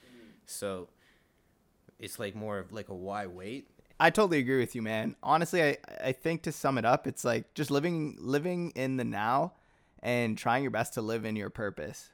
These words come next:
Speaker 1: 'Cause ultimately, if you're just doing something that you find soul crushing, which I think the statistics, at least in the States, and Canada is basically, like,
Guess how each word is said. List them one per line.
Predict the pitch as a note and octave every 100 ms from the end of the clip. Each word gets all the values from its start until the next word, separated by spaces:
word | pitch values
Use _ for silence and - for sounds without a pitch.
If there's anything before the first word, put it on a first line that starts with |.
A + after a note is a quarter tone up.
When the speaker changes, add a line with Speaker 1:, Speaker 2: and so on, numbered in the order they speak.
| _
Speaker 1:
'Cause | - G#2 G2+ G2 - - _ _ _ _ - _ _ -
ultimately, | - C3+ D#3 D3 C#3+ D3 C#3 - -
if | B2+
you're | C3+
just | D3
doing | A#2 B2+ C3
something | - B2 - A#2+ B2
that | A#2 G#2+ G2+ A#2 -
you | -
find | G#2+ A#2 A#2
soul | - G#2+
crushing, | A2 A2 G2+ - A2
which | A2+ G#2+
I | G#2
think | G2+ B2 A#2
the | A2+
statistics, | - G#2+ A#2 - A2+ G#2+
at | G#2 C2
least | G2+ G#2 -
in | G2+
the | -
States, | - G#2 G#2 G#2+ - - - _ _ _
and | B2 C#3+ C#3+
Canada | - D#3 C#3+ A#2
is | G#2+
basically, | G2+ - G#2 G2
like, | F#2+ F#2+